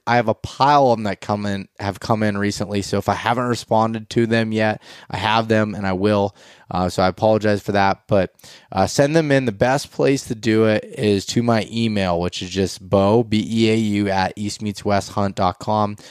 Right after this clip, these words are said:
So much easier for me to categorize them. Sometimes through Instagram, they get lost. Facebook, there's Go Wild. There's a million different places and messaging platforms out there. It's hard to keep track of all of it.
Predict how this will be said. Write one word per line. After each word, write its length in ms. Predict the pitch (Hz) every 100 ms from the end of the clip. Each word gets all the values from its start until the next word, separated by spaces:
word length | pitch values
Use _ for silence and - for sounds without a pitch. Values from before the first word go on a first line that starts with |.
| - -
So 240 | - 147
much 180 | 147 120
easier 380 | 123 117 117 113
for 140 | -
me 160 | 110 104
to 60 |
categorize 600 | - 107 110 110 107 107
them. 280 | 104 107 101 - - _
Sometimes 560 | - 117 120 120 117 -
through 140 | -
Instagram, 720 | 120 113 - 110 107 107 104
they 100 | 101
get 300 | 95 95 92
lost. 520 | 110 127 120 117 -
Facebook, 760 | - - 117 117 - - 113 -
there's 360 | 101 92 - - _ - _ -
Go 160 | 117
Wild. 460 | 113 110 113 110 104
There's 180 | 104 98
a 60 |
million 380 | 98 131 151 143
different 280 | 135 123 113
places 720 | - 117 113 113 107 101 - _
and 320 | - 107 104 107
messaging 640 | 104 - 104 104 101 95 _ _ _
platforms 580 | - 104 107 - 104 95
out 220 | 98 98
there. 140 | 101 95
It's 80 |
hard 260 | - - 123
to 60 | 113
keep 200 | 117 -
track 280 | 104 104
of 80 | -
all 220 | 101 101
of 80 | 95
it. 160 | 98